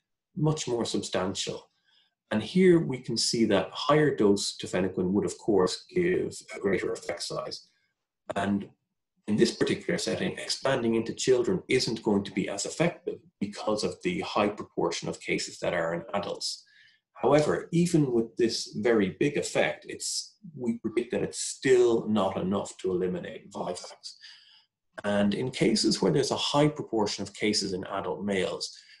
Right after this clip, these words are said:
uh, we would predict that difenaquine will have a greater effect size. So I'm going to finish by summing up what we expect to see five years after the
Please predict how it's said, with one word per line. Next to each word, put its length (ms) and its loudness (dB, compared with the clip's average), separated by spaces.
uh, 300 -2
we 160 0
would 160 4
predict 300 2
that 140 -2
difenaquine 580 0
will 180 0
have 400 -6
a 480 -6
greater 540 -2
effect 380 -10
size. 560 -8
So 140 -2
I'm 120 4
going 160 4
to 60 0
finish 340 2
by 160 0
summing 500 0
up 260 -4
what 160 -2
we 140 0
expect 520 -6
to 60 -8
see 800 -4
five 400 -2
years 360 0
after 340 -4
the 280 -10